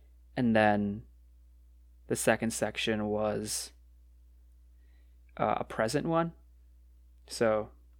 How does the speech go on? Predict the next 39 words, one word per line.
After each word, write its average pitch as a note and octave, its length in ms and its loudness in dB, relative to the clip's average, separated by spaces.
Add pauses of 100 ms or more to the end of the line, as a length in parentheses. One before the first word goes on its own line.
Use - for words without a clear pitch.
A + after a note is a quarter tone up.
(100)
the, - 300 -2
the - 60 -4
current A#2 360 2
state, - 420 -2 (280)
if - 60 -6
you B2 100 2
will. B2 140 4
So C3+ 200 4
that, - 80 -6
that D#3+ 60 6
was C#3 100 4
a A#2+ 40 2
pretty A2+ 200 -2
short A2 300 0
one. A2+ 280 -4 (840)
Um, G#2+ 580 -2
and B2 160 0
then G#2+ 280 -2
a, G#2+ 220 -2
uh, - 140 -2 (720)
a A#2+ 60 -4
future A2 380 -2
state. - 300 -6
So A2+ 80 -8
that A2 140 0
was, A2 120 -6
like, - 140 -8
the A#2+ 80 -6
actual A#2+ 240 -4
planning A2+ 500 -4
for A#1+ 300 -4
twenty - 260 -6
twenty-one. - 580 -10 (440)
So - 180 2
all B2 220 2
these C3 200 0
tasks - 400 -4
combined, G#2 580 -6 (600)
uh, A2 220 0